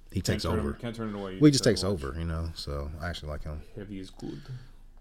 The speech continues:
Speaker 1: Yes, is he?
Speaker 2: Delightful.
Speaker 1: He's Hispanic, right? Where's he from?
Speaker 2: I think he's from Spain, I think.
Speaker 1: Is he? Oh, he's, like, Spanish.
Speaker 2: He's, he's,
Speaker 1: Like,
Speaker 2: I think he's Spanish.
Speaker 1: he's
Speaker 2: He's Spani-, I think he's
Speaker 1: Spanish.
Speaker 2: from Spain. Correct me if I'm
Speaker 1: Uh,
Speaker 2: wrong.
Speaker 1: Puerto Rico.
Speaker 2: Oh, he's
Speaker 1: He's
Speaker 2: Puerto
Speaker 1: Boricua.
Speaker 2: Riqueño.
Speaker 1: Yeah,
Speaker 2: Boricua.
Speaker 1: Boricua. Yeah, I didn't realize he was from Puerto Rico.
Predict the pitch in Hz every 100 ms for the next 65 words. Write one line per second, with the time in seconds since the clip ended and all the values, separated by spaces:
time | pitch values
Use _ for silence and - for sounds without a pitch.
0 | - 80 76 87 92 113 - - - -
1 | 104 - - - - - 95 76 87 110
2 | 110 90 85 - - - - - - -
3 | - 123 139 127 - - 107 - 107 127
4 | 165 160 151 90 87 98 98 107 113 90
5 | 82 - - - - - 87 80 196 -
6 | 143 131 131 127 127 - - - - 127
7 | 135 127 - - 57 - - 85 - -
8 | - 110 123 85 120 87 139 127 110 -
9 | 98 - 98 95 95 - - 113 107 90
10 | 90 82 98 98 104 - - 127 127 123
11 | 92 127 170 - 110 110 113 120 107 -
12 | 139 156 123 101 82 80 156 175 165 139
13 | 123 170 185 135 92 104 - 127 117 101
14 | 78 85 107 143 135 - - 120 113 120
15 | 92 90 - 90 92 98 101